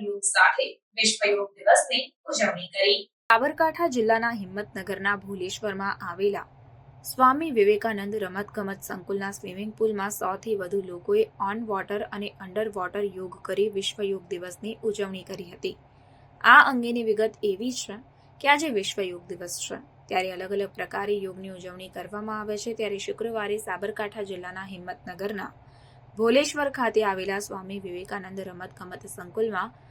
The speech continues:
બાળકોથી માંડીને યુવાનો અને આધેડ સહિત સો થી વધુ લોકોએ એક સાથે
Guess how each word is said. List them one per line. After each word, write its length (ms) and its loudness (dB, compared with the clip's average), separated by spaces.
બાળકોથી 600 8
માંડીને 400 0
યુવાનો 560 -6
અને 180 -2
આધેડ 480 0
સહિત 360 -2
સો 300 0
થી 180 -4
વધુ 280 -2
લોકોએ 340 2
એક 200 6
સાથે 520 -2